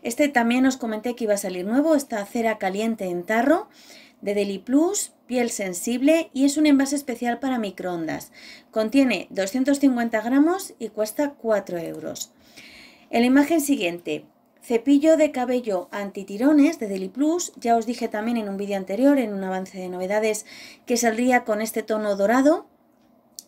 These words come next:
Cuesta cinco con cincuenta y, eh, en algunos supermercados Mercadona lo vamos a tener también exactamente igual, pero en otro color, en este color rosa, con esa, ese ribete en color menta, también por cinco con cincuenta.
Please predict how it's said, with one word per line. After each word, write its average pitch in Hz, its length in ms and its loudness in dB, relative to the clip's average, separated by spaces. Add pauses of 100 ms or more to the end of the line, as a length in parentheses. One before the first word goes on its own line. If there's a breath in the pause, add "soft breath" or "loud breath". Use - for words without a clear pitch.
Cuesta 254 320 -2
cinco 208 320 -2
con 196 180 -4
cincuenta 285 600 4 (480 loud breath)
y, 349 360 2
eh, 220 600 0
en 233 120 0
algunos 277 480 4
supermercados 254 720 -2
Mercadona 262 440 2
lo 262 60 2
vamos 226 220 -2
a 254 60 -6
tener 247 260 -4
también 277 580 2
exactamente 269 520 -2
igual, 262 200 0
pero 214 160 -4
en 196 60 -4
otro 202 260 -4
color, 330 320 2 (300 soft breath)
en 214 80 -8
este 220 200 -8
color 208 300 2
rosa, 285 540 0
con 202 180 -10
esa, 190 680 -6
ese - 260 -6
ribete 190 600 0
en 190 80 -10
color 185 320 -2
menta, 262 440 0 (540 loud breath)
también 233 300 0
por 285 160 2
cinco 277 340 -2
con 214 180 -6
cincuenta. 156 600 -10